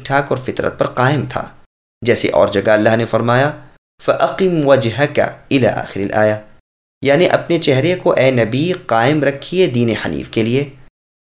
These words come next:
فطرت ہے اللہ کی جس پر لوگوں کو بنایا، اللہ تعالیٰ کی خلق کی تبدیلی نہیں۔ صحیح بخاری کی حدیث میں ہے،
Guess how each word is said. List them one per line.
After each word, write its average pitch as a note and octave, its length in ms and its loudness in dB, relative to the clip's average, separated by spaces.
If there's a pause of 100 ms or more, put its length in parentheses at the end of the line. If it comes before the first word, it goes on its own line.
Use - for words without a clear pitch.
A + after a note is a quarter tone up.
(120)
فطرت A3 440 2
ہے G3 100 2
اللہ E3 520 0
کی E3+ 160 -2
جس C#3+ 240 -4
پر C#3+ 100 2
لوگوں C3+ 360 2
کو C3 120 -2
بنایا، A#2 460 2 (420)
اللہ B2+ 340 2
تعالیٰ A#2+ 260 2 (100)
کی A#2+ 100 0
خلق A2+ 420 -4
کی - 180 -6
تبدیلی D2 500 -4
نہیں۔ A2+ 460 -4 (680)
صحیح E3 280 0
بخاری D3+ 420 0
کی F#3+ 220 -6 (120)
حدیث - 340 -10
میں G#2+ 100 -4
ہے، E3 180 -6